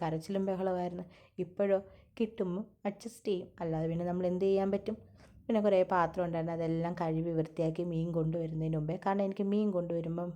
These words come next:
പാത്രം കിടക്കുന്നത് എനിക്കിഷ്ടമല്ല. അല്ലെങ്കിൽ ഞാൻ, ഏഹ്, കുക്ക് ചെയ്യുന്നതിൻ്റെ ഇടയ്ക്ക് പാത്രം വല്ലതും ഉണ്ടെങ്കിൽ കഴുകി വൃത്തിയാക്കി എടുക്കും. ഒരുമിച്ചിട്ട്, ഏഹ്, പാത്രം കഴുകുന്നത് എനിക്ക് തീരെ ഇഷ്ടമല്ലാത്ത കാര്യ-, കാര്യമാണ്. അങ്ങനെ പാത്രം എല്ലാം കഴുകി വൃത്തിയാക്കിയപ്പോഴത്തേക്ക് മീൻ കൊണ്ടുവന്നു.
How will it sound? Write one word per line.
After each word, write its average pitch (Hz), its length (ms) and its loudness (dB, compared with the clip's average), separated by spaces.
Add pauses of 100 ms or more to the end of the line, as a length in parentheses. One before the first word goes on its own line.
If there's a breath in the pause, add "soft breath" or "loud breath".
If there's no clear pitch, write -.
പാത്രം 190 380 -2
കിടക്കുന്നത് 165 360 -2
എനിക്കിഷ്ടമല്ല. 160 640 -2
അല്ലെങ്കിൽ 214 400 2
ഞാൻ, 208 240 4 (460 loud breath)
ഏഹ്, 180 480 4
കുക്ക് 196 260 -2
ചെയ്യുന്നതിൻ്റെ 170 400 2
ഇടയ്ക്ക് 160 220 0
പാത്രം 170 400 -2
വല്ലതും 165 240 0
ഉണ്ടെങ്കിൽ 165 340 0
കഴുകി 165 200 2
വൃത്തിയാക്കി 156 500 -4
എടുക്കും. 156 260 -2
ഒരുമിച്ചിട്ട്, 196 600 0 (440 loud breath)
ഏഹ്, 175 100 2
പാത്രം 175 380 0
കഴുകുന്നത് 165 300 0
എനിക്ക് 170 440 -6
തീരെ 175 300 -2
ഇഷ്ടമല്ലാത്ത 160 520 -4
കാര്യ-, 156 360 -4 (120)
കാര്യമാണ്. 156 400 -2
അങ്ങനെ 190 180 -4
പാത്രം 175 380 0
എല്ലാം 160 420 2
കഴുകി 156 240 0
വൃത്തിയാക്കിയപ്പോഴത്തേക്ക് 156 840 -2
മീൻ 156 280 -2
കൊണ്ടുവന്നു. 147 440 -2